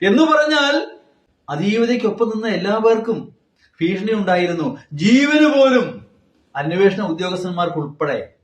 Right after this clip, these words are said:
അത്രയും പ്രബലരായിരുന്നു മറുപക്ഷത്തുണ്ടായിരുന്നത്. നമുക്കറിയാമല്ലോ,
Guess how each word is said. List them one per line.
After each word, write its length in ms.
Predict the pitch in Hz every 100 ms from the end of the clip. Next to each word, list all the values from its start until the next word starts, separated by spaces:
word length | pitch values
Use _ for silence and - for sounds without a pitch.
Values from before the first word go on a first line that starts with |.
| _ - -
അത്രയും 460 | 196 262 302 349 -
പ്രബലരായിരുന്നു 1160 | 202 208 262 370 339 330 311 311 302 277 - -
മറുപക്ഷത്തുണ്ടായിരുന്നത്. 1160 | 214 240 269 247 247 240 233 220 208 170 123 - _ _ _ _ _ _ _ _ _ -
നമുക്കറിയാമല്ലോ, 1000 | 135 165 180 202 208 214 208 208 -